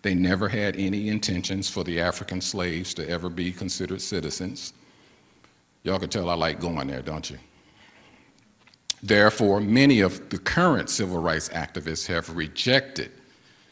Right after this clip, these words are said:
white America's God, their beliefs, and their religion. But even when God raised up black pastors who told us that Africans were right there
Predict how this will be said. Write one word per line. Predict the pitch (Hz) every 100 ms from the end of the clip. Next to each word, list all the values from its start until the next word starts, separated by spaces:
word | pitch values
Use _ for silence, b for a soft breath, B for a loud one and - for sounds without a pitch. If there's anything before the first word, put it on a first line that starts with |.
| b b b b b _ _ _ _ -
white | 76 85 87
America's | 92 87 82 80 92 78
God, | - 85 67 65 - _ _ -
their | - 76
beliefs, | 76 78 80 80 - -
and | 82 71 71 71 - -
their | 82
religion. | 73 80 78 73 - - _ _ _ _ _ _ _ _ _ _ _ _ _ _ _ _ _ _ _ -
But | 95 82
even | 95 117 123 120
when | 104 101
God | 107 98 95
raised | 85 98 110 104 92
up | 113 101 90
black | 90 92 95
pastors | 92 76 69 - 71 -
who | - 98
told | 80 - 139 127 90
us | - - - - - _ _ _ _ -
that | 78 - -
Africans | 113 120 - 95 - 71 64 -
were | 76 67
right | 73 80 110 135
there | - 98 73 58